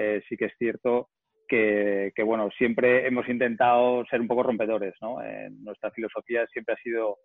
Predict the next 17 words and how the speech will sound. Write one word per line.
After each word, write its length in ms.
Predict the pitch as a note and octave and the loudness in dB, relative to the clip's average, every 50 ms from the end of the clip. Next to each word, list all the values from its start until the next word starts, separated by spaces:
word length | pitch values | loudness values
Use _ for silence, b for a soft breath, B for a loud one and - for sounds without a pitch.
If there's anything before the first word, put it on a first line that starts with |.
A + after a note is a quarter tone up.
| _ _ _ _ _ - | _ _ _ _ _ -6
basarnos 560 | - A2+ - B2+ A2+ A2 A#2 A#2 A#2 G#2+ - | -6 -4 0 0 -2 -2 0 -2 -2 -2 -4
un 120 | B2+ A2+ | -6 -4
poco 480 | A2+ A2 G#2 A#2 A2+ A2 A2 G#2+ G#2+ _ _ _ _ _ _ _ _ _ | -4 -4 -2 -2 -2 -2 -2 -2 -4 _ _ _ _ _ _ _ _ _
en 340 | - B2 A#2 A2 A2+ A2 A2 | -6 -6 -6 -4 -4 -6 -4
lo 160 | A2+ A2+ A2 | -4 -4 -4
que 140 | - - A2 | -2 -2 -2
el 160 | A2 G#2+ G#2+ | -2 -2 -4
cliente 540 | - - A2+ A2+ A2+ A#2 A2+ G#2+ G2+ A2+ G#2+ | -4 -2 0 2 2 2 0 -2 -2 -2 0
de 80 | A2 G#2+ | 0 -2
ese 180 | G2+ - A#2 | -2 -4 -6
hotel 380 | G#2+ - - A2 A2 G#2+ G#2+ G#2+ | -6 -4 -4 -4 -2 -2 -4 -4
está 240 | B2 - - - A#2 | -6 -8 -6 -6 -6
esperando 580 | A2 - - A2+ A#2 A#2+ A#2+ B2+ D3 E3 E3 | -6 -6 -6 -4 -4 -4 -2 -2 -4 -4 -4
y 100 | C3+ A#2 | -4 -4
llamarle 360 | G#2+ A2 G#2 G#2 G#2 G2+ G#2 G#2+ | -4 -4 -4 -6 -6 -8 -4 -4
la 80 | G#2+ | -4
atención, 520 | G#2 - - G2+ - - A#2 B2 D3 E3+ | -4 -4 -8 -16 -8 -4 -4 -4 -4 -6